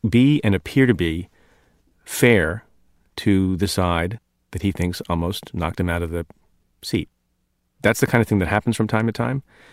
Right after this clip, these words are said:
When someone has cast aspersions on your neutrality and your impartiality, it doesn't always happen, but when someone does that, people who care about their legacy in history, and he's gonna be one of nine people, he will be in the history books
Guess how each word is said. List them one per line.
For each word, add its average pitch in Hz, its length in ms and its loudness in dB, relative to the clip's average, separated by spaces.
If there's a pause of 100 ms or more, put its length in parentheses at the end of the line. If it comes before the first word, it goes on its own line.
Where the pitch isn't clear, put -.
(120)
When 98 100 0
someone 117 260 6
has 101 100 2
cast 107 260 0
aspersions 107 500 4
on 95 160 2
your 92 80 0
neutrality 101 600 -2 (440)
and 98 80 -2
your 95 100 0
impartiality, 101 720 0
it - 160 -16
doesn't 123 200 2
always 98 160 2
happen, 101 260 -2
but 95 120 -2
when 98 120 -2
someone 110 240 4
does 107 220 2
that, 78 260 -4 (500)
people 135 260 2
who 117 100 4
care 127 260 2
about 107 480 4
their 104 160 2
legacy 90 540 -2 (340)
in 92 120 -2
history, 104 540 -2
and 82 100 -4
he's 101 140 -2
gonna 104 140 2
be 98 80 2
one 101 200 2
of 90 80 0
nine 104 280 2
people, - 380 -4 (520)
he 104 140 -2
will 95 120 0
be 107 240 0
in 104 80 0
the 92 60 0
history 101 240 -2
books - 360 -12